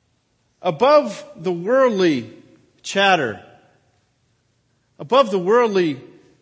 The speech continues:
questions that he talked about earlier. Why would God allow this to happen?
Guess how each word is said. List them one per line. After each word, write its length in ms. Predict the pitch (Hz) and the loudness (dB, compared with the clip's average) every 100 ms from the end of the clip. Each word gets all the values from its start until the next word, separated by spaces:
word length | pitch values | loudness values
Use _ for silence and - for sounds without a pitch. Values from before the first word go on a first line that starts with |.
| _ _ | _ _
questions 680 | - 247 - 160 135 110 - _ _ - | -2 -2 -2 -8 -8 -10 -20 _ _ -10
that 180 | 143 | -10
he 80 | 139 | -8
talked 320 | 156 175 165 | -6 -6 -6
about 240 | 160 147 139 | -6 -6 -6
earlier. 480 | 151 170 110 98 90 _ _ _ _ _ _ _ - | -6 -8 -10 -14 -20 _ _ _ _ _ _ _ -16
Why 240 | 131 190 | -10 -6
would 160 | 196 160 | -6 -6
God 220 | 175 160 | -6 -4
allow 260 | 143 143 | -4 -4
this 200 | 139 127 | -6 -10
to 100 | - | -12
happen? 360 | 110 110 - - | -14 -14 -16 -20